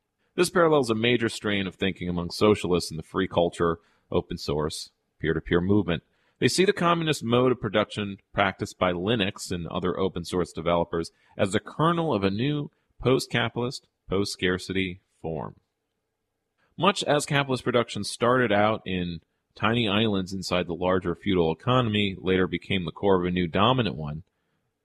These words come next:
commons-based pure production is the core around which the post-capitalist economy will eventually crystallize. I'm not too confident in that because cryptocurrencies like Bitcoin kinda started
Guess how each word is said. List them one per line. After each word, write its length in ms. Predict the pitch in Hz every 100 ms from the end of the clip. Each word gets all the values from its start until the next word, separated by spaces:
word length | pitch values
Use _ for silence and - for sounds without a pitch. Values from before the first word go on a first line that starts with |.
| _
commons-based 680 | - 123 147 135 104 120 110
pure 260 | - 113 107
production 520 | - 92 90 - 92
is 160 | - 85
the 80 | 82
core 520 | - 123 123 120 117 _ _ -
around 280 | 101 101
which 160 | 95 -
the 80 | 82
post-capitalist 800 | - 110 113 - 98 - 98 -
economy 500 | - 85 82 82 82
will 340 | 78 76 71
eventually 580 | 85 92 90 82 80 76 _ _ _
crystallize. 840 | - 90 - 65 50 50 - - - _ _ _ _ _ _ _ _ _ _ _ _ _ _ _
I'm 60 | 120
not 180 | 165 -
too 140 | 156
confident 400 | 123 117 107 104
in 80 | 87
that 240 | 85 82 - _ _
because 540 | 95 95 107 98 - - _ -
cryptocurrencies 840 | 151 - 131 120 110 104 110 101
like 240 | 90 90 -
Bitcoin 580 | 87 - 87 85 85 80
kinda 240 | 90 85
started 680 | - - 80 85 73 69